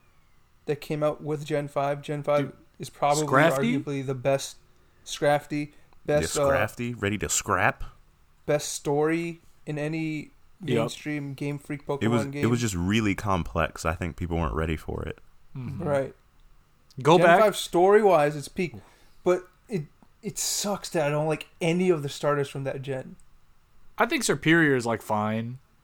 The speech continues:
Speaker 2: And I guess o-
Speaker 1: Serperior is the best one.
Speaker 2: over time, I've come to appreciate Emboar 'cause he kinda reminds me of Endeavor from My Hero. <laughs>
Speaker 3: Oh,
Speaker 1: Uh,
Speaker 3: true.
Speaker 1: true.
Speaker 3: That's, I think
Speaker 2: But
Speaker 3: that's the one. Did I have that one? I don't
Speaker 2: But
Speaker 3: know. I can't
Speaker 2: Samurott,
Speaker 3: remember
Speaker 2: bro,
Speaker 3: anymore. No,
Speaker 2: Samurott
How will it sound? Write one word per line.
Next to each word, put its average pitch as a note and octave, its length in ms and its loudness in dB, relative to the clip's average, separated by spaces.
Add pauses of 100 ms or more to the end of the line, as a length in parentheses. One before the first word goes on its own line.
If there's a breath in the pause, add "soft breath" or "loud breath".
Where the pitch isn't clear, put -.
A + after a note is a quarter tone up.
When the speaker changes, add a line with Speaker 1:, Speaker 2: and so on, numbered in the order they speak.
(160)
Speaker 2:
And C3 240 -2
I G#3 80 8
guess D3+ 200 4
o- A3+ 40 0
Speaker 1:
Serperior C4+ 320 2
is G#3 120 -2
the F3+ 60 -2
best E3 340 0
one. C3+ 340 -8 (280)
Speaker 2:
over G3+ 280 10
time, E3 460 4
I've C3 180 -4
come D3 200 2
to D3 100 4
appreciate C#3+ 500 0
Emboar C3+ 460 0
'cause A#2 160 -6
he A#2+ 60 -4
kinda B2 260 -2
reminds A#2+ 320 -2
me A#2+ 100 -4
of A2 160 -2
Endeavor G#2+ 440 -2
from A2 220 -8
My G2 160 -4
Hero. G2+ 300 -4
<laughs> - 100 -6 (880 loud breath)
Speaker 3:
Oh, F#2+ 180 4
Speaker 1:
Uh, F2+ 60 0
Speaker 3:
true. - 200 -2
Speaker 1:
true. F2 380 -2 (120)
Speaker 3:
That's, G#2 160 -2
I C3+ 120 -4
think F3+ 180 -2
Speaker 2:
But A#2 160 4
Speaker 3:
that's C3 180 -4
the B2 120 -4
one. A2+ 640 -4
Did - 100 -6
I C#3 80 -2
have E3+ 240 -8
that G3 160 -10
one? G3 220 -10 (480)
I G2+ 60 -2
don't F#2 100 -2
Speaker 2:
But C#3+ 60 6
Speaker 3:
know. C#3+ 60 0
I D3+ 40 -2
can't D3 260 4
Speaker 2:
Samurott, E3 60 6
Speaker 3:
remember E3 200 8
Speaker 2:
bro, F3 140 6
Speaker 3:
anymore. G3 160 4
No, E3 60 -2
Speaker 2:
Samurott C3+ 280 2